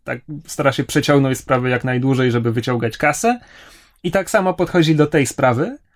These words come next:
I to jest fajne, że on gra, jeśli chodzi o jego podejście do pracy, etykę zawodową, to on jest właśnie takim, takim draniem, którego, nie wiem, w, którym Philip Marlowe by pogardzał w swoim kryminale.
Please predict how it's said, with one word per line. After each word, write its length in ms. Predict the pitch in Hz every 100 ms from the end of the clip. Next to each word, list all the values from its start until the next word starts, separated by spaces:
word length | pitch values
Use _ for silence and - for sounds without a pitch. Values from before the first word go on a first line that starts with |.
| _ _ _ _
I 80 | 151
to 180 | - 269
jest 300 | 277 - -
fajne, 320 | 240 226 190
że 100 | 180
on 100 | 240
gra, 160 | 240 226 _ _ _ _ _ _
jeśli 280 | 180 190 202
chodzi 220 | 247 240
o 20 |
jego 400 | 214 190 190 170 - _ _ _ _ _ _ _
podejście 540 | 135 139 208 202 - 175
do 120 | 147
pracy, 420 | 123 214 233 175
etykę 340 | 139 240 - 156
zawodową, 720 | 151 147 135 123 123 220 269 _ _ _ _
to 120 | 175
on 140 | 165 226
jest 160 | 233
właśnie 280 | 233 226 247
takim, 340 | 240 233 240 226
takim 400 | 233 247 202 151
draniem, 460 | 180 208 202 196
którego, 360 | - 196 185 185
nie 140 | 175
wiem, 300 | 147 139 143
w, 160 | - 156 143 147 147 151 151
którym 300 | 170 160 165
Philip 340 | 202 180 170
Marlowe 380 | 180 175 170 156
by 120 | 151
pogardzał 680 | 175 160 147 123 107 107 110 _ _ _
w 100 | -
swoim 400 | - 139 123 123
kryminale. 640 | 139 139 135 127 123 180